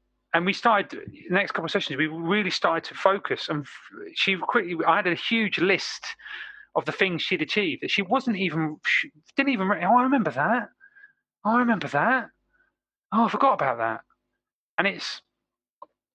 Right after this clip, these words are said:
for me now, it's such a big thing about recognizing what you achieve. And I know that there is this awkward sometimes, sometimes people find it awkward when people recognize your achievement and compliment you. And again, that's, there, there's an interesting psychology there of acceptance. So, no, I think that's, it, it's,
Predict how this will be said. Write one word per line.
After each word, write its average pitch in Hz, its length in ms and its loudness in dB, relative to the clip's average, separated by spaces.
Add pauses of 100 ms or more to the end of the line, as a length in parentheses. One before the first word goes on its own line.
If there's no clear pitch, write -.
(160)
for 196 140 2
me 233 180 4
now, 147 180 2
it's 127 80 -8
such - 140 -8
a - 40 -6
big 170 260 0
thing 170 160 2
about 139 280 0
recognizing 160 800 2
what 165 140 -2
you 151 120 2
achieve. 170 360 0
And 165 100 2
I 165 40 2
know 175 260 0
that 156 100 -2
there 151 180 2
is 147 140 -4
this - 140 -6
awkward 156 280 0
sometimes, 143 540 -2 (800)
sometimes 170 400 -2
people 147 180 -2
find 139 220 2
it 139 100 -8
awkward 151 460 0
when 139 140 -4
people 135 260 -8
recognize 139 600 0
your 139 80 -2
achievement 131 400 -4
and 123 220 -10
compliment 131 400 -6
you. 139 80 -6
And 131 140 -4
again, 147 260 0
that's, 135 380 -4
there, 139 160 2
there's 139 240 0
an 147 100 0
interesting 143 400 -6
psychology 131 640 0
there 123 340 2
of 117 120 -4
acceptance. - 760 -10
So, 123 260 -4 (720)
no, 123 140 -2
I 131 80 0
think 165 200 -8
that's, 156 360 -6
it, 160 180 -8
it's, - 380 -18